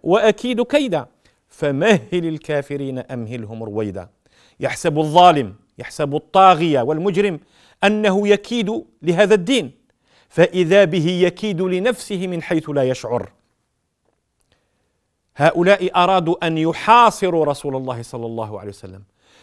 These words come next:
فصنعوا له دعاية ولدعوته دعاية بالمجان، فجعل الناس يتساءلون: "من هذا الرجل الذي حير قريشا كل هذا الحد؟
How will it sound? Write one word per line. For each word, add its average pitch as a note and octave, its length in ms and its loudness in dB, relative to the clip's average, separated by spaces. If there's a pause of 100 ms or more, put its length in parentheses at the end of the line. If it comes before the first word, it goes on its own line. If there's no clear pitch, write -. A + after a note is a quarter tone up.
فصنعوا G#3+ 640 0
له G3 240 4
دعاية F#3+ 800 2
ولدعوته F#3 800 2
دعاية A3+ 680 -2 (200)
بالمجان، A#3+ 720 -2 (880)
فجعل B3 440 4
الناس A#3 360 0
يتساءلون: F#3+ 840 -2 (640)
"من C4+ 180 0
هذا A3 240 0
الرجل F3 440 0 (540)
الذي E3 640 0 (680)
حير A3+ 560 2
قريشا F#3 640 -2 (1300)
كل G3 200 -2
هذا C#3 240 0
الحد؟ A2+ 260 -6